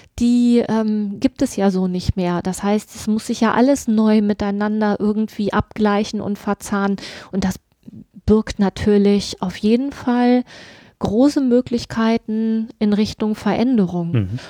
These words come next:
Speaker 1: Und ich glaube schon, dass es anders als, ähm, diese Frauenquote quasi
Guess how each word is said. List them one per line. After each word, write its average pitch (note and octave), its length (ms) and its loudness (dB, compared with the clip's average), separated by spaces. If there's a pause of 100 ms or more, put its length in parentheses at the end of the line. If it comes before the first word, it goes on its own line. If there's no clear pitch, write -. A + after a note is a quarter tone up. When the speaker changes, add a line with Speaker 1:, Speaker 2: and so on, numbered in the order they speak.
(120)
Speaker 1:
Und A3 180 2
ich - 140 -6
glaube G3+ 320 2
schon, C#4+ 480 0
dass A#3 240 2
es - 240 -2 (880)
anders C4+ 500 2
als, A#3 800 0
ähm, G#3 560 2 (340)
diese G3 600 2
Frauenquote B3+ 1160 0
quasi A3 840 0